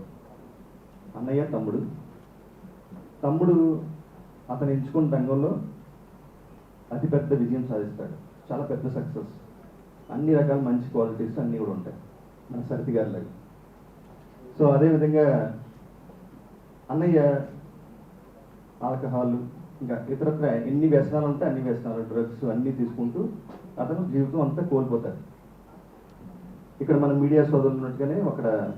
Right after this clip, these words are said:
ఒక విలేకరికి వీళ్ళిద్దరూ ఎందుకు ఇలా అయిపోయారు, అన్న తమ్ముడు ఇద్దరు ఒకసారి పుట్టారు కదా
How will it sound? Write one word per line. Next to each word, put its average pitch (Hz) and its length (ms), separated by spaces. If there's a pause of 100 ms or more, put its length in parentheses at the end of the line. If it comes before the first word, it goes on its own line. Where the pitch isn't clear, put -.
(200)
ఒక 131 120
విలేకరికి 139 720 (720)
వీళ్ళిద్దరూ 151 340
ఎందుకు 156 180
ఇలా 160 180
అయిపోయారు, 131 400 (1000)
అన్న 165 300
తమ్ముడు 147 280
ఇద్దరు 139 240
ఒకసారి 135 340
పుట్టారు 120 340
కదా 113 200